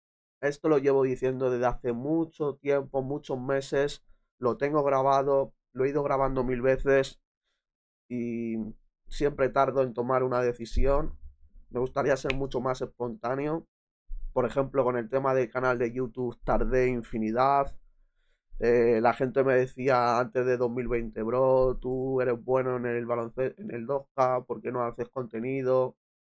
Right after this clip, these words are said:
Tampoco tenía los medios para hacerlo, no tenía ni un buen P C, ni internet suficiente como para hacerlo. Eh, era bueno.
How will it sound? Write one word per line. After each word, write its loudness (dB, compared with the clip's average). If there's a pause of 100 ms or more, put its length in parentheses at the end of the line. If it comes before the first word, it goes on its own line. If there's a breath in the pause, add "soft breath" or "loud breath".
(100)
Tampoco -4
tenía -2
los -2
medios -2
para -6
hacerlo, -2
no -6
tenía -6
ni -8
un -6
buen -6
P -8
C, 0
ni -4
internet -4
suficiente -8
como -2
para -4
hacerlo. -2 (680 soft breath)
Eh, 4 (500)
era 4
bueno. 0